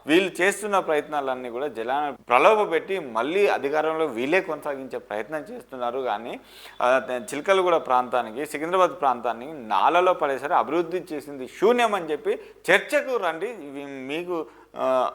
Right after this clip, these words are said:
అంతా మీరు చేసినట్లయితే మీకు చిత్తశుద్ధి ఉందని చెప్పి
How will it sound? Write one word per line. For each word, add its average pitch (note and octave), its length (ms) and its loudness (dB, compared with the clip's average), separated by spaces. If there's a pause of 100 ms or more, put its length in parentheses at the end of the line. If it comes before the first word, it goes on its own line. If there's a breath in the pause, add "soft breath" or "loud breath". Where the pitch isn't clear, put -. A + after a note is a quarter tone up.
(140)
అంతా F3 440 6
మీరు D3 360 -2
చేసినట్లయితే D#3 640 -2
మీకు D#3 300 -6
చిత్తశుద్ధి E3 440 -4
ఉందని B2 300 -6
చెప్పి F#3+ 280 -2